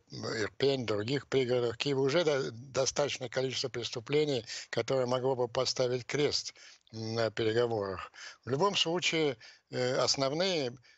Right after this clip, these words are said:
вопросы будут решаться, э, на поле битвы. И здесь, мне кажется, у Украины, э, сильная позиция. С одной стороны, резко изменилось отношение Запада. Вот я слышал предыдущую беседу,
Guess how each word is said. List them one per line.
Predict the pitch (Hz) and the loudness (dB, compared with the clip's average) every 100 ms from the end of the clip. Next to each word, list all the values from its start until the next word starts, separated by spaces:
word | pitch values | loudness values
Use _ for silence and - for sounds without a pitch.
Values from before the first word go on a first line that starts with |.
| _ | _
вопросы | 117 127 131 151 143 139 | -2 -2 2 0 2 0
будут | 120 135 135 | 0 2 2
решаться, | 131 131 - 131 110 - 117 110 - - | 2 0 2 0 0 0 0 -2 -16 -20
э, | - 123 120 | -6 -4 -2
на | 120 127 | 0 0
поле | 120 131 123 120 | 2 2 2 2
битвы. | 123 196 165 143 131 | 2 0 2 2 4
И | 123 | 2
здесь, | 117 185 - | 2 2 2
мне | 175 165 156 | -2 0 -2
кажется, | 151 165 147 160 | 2 0 2 -2
у | 147 | -2
Украины, | 127 151 151 151 147 131 - - - | 0 0 2 2 0 -2 -10 -20 -8
э, | 135 | -2
сильная | 120 160 151 127 110 | 0 0 2 0 0
позиция. | 127 110 110 - 113 | 0 0 -2 -2 -2
С | - | 0
одной | 127 147 151 | 0 2 0
стороны, | - 131 131 131 120 113 - - _ - 165 156 - | 2 2 2 0 -2 -4 -16 -20 _ -18 -14 -12 -2
резко | 151 139 180 175 - 156 | 2 4 4 4 2 2
изменилось | 127 131 147 143 131 120 104 - | 2 0 0 0 0 0 0 -2
отношение | 127 113 131 - 131 123 117 | -4 -4 -4 0 0 0 0
Запада. | 113 117 117 127 131 - - - | 2 2 0 -2 -4 -6 -18 -16
Вот | - 120 | -4 0
я | 127 123 | 4 4
слышал | - 123 117 - 110 123 - | 2 0 0 -2 -4 -6 -6
предыдущую | 117 110 120 107 - | -6 -4 -2 0 -2
беседу, | 107 110 - 143 143 | -2 0 2 4 2